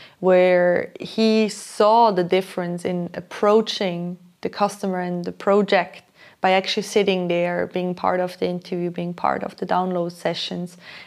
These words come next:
And based on that, decisions were made differently, because it was a, such an other experience versus the classical project approach, that actually the, the buy-in and also the commitment was much earlier there.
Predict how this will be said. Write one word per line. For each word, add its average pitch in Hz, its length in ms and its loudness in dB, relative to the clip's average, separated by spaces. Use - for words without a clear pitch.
And 185 340 0
based 214 340 4
on 180 120 -2
that, 180 320 0
decisions 202 600 -2
were 160 140 2
made - 400 -6
differently, - 760 -8
because 180 300 -2
it 185 100 -4
was 185 160 -2
a, 180 60 -6
such 196 320 -2
an 202 140 -2
other 185 400 4
experience 208 680 0
versus 185 480 -4
the 196 100 -12
classical 190 540 -2
project 220 500 0
approach, 233 580 0
that 196 140 6
actually 190 440 2
the, 180 340 0
the 190 80 2
buy-in 180 840 0
and 180 160 -6
also 180 240 -6
the 185 60 -4
commitment 185 460 -6
was 175 220 -6
much 175 440 -8
earlier 175 400 0
there. 185 480 0